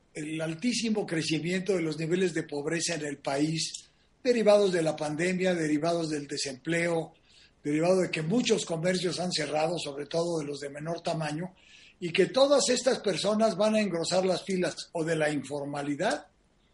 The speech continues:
o de los grupos delincuenciales que les ofrecen algún trabajo a cambio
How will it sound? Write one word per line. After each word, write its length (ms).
o 240
de 120
los 200
grupos 340
delincuenciales 1120
que 80
les 220
ofrecen 680
algún 440
trabajo 680
a 140
cambio 540